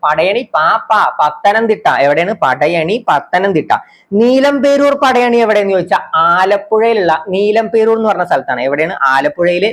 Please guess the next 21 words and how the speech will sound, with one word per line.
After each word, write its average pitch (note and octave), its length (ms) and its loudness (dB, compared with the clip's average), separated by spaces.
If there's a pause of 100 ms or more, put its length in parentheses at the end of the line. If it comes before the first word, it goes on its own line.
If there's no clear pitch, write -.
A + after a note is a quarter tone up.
നീലം E3+ 360 -2
പേരൂർ G3+ 340 2
എന്ന A3 160 0
സ്ഥലത്താണ്. F#3 460 -2 (320)
നീലം F#3+ 220 0
പേരൂർ A#3 300 2
എന്ന B3+ 160 -4
സ്ഥലം G#3+ 320 0
കിട്ടും, C#3 340 -4
അതായത് G3 220 0
തന്നെ A3+ 120 0
ഉണ്ടല്ലോ. D3+ 240 -2
പക്ഷെ C#3+ 180 -4
എവിടെയാണ്? F#3 300 0
ഏത് F3+ 320 0
ജില്ലയിലാണ്? A3+ 400 0 (120)
ആലപ്പുഴയിലാണ്. F#3+ 800 0 (680)
അപ്പൊ G#3 180 0
നീലം F3+ 400 2
പേരൂർ G#3+ 300 2
പടയണി A#3 380 2